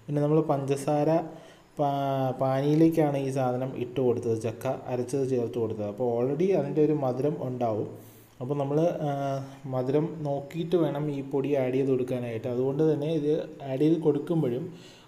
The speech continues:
കുറേശ്ശെ കുറേശ്ശെ മാത്രം ആഡ് ചെയ്ത് കൊടുക്കുക, ഒരുമിച്ച് ആഡ് ചെയ്ത് കൊടുക്കരുത്. അത് വല്ലാണ്ട് അങ്ങ് കൂടിപ്പോകാനുള്ള സാധ്യതയുണ്ട്. അപ്പോൾ എല്ലാവർക്കും മധുരം ഒരുപോലെ ഇഷ്ടമാവണമെന്നില്ല. ചിലർക്ക് മധുരം കഴി-, കുറച്ച് കഴിക്കുമ്പോൾ തന്നെ മടുപ്പായി പോകും. അപ്പോൾ അതൊക്കെ ഒന്ന്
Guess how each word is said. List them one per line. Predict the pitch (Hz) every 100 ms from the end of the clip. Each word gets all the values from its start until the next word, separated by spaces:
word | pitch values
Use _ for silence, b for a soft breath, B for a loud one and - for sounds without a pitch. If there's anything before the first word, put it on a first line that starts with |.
| -
കുറേശ്ശെ | 143 151 151 160
കുറേശ്ശെ | 160 156 165
മാത്രം | 139 135 147 135
ആഡ് | 127
ചെയ്ത് | 127 123
കൊടുക്കുക, | 120 120 135 131
ഒരുമിച്ച് | 135 147 151
ആഡ് | 131
ചെയ്ത് | 131 127 127
കൊടുക്കരുത്. | 131 123 - 113 110 165 - B B B B B _ _ _ _ - 139
അത് | 135
വല്ലാണ്ട് | 127 135 143 147
അങ്ങ് | 147
കൂടിപ്പോകാനുള്ള | 139 131 131 139 135 131
സാധ്യതയുണ്ട്. | 123 123 131 120 117 - B B B B -
അപ്പോൾ | 135 127
എല്ലാവർക്കും | 127 143 143 151
മധുരം | 139 127 143 147 143
ഒരുപോലെ | 135 135 143 135
ഇഷ്ടമാവണമെന്നില്ല. | - 139 131 131 131 127 120 123 123 B B B
ചിലർക്ക് | - 127 127 131 143
മധുരം | 127 135 147 147
കഴി-, | 123 131 -
കുറച്ച് | 131 127 -
കഴിക്കുമ്പോൾ | 139 131 135 135
തന്നെ | 131 127
മടുപ്പായി | 120 113 139 127
പോകും. | 123 120
അപ്പോൾ | 117 131 123
അതൊക്കെ | 110 123 123
ഒന്ന് | 151